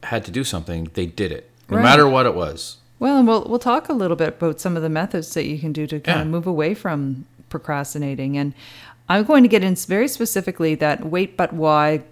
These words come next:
Speaker 2: blog that I mentioned had a great analogy. They said nobody builds a house. They lay one brick again, again, and again, and the end result is a house.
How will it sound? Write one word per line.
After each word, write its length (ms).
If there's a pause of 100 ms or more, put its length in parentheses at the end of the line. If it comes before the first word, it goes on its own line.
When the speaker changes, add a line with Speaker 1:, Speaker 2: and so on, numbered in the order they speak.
Speaker 2:
blog 440
that 100
I 100
mentioned 400
had 140
a 40
great 440
analogy. 580
They 140
said 260
nobody 560 (1120)
builds 440
a 60
house. 380
They 140
lay 200
one 280
brick 400
again, 520
again, 420
and 180
again, 480
and 180
the 100
end 180
result 340
is 140
a 60
house. 540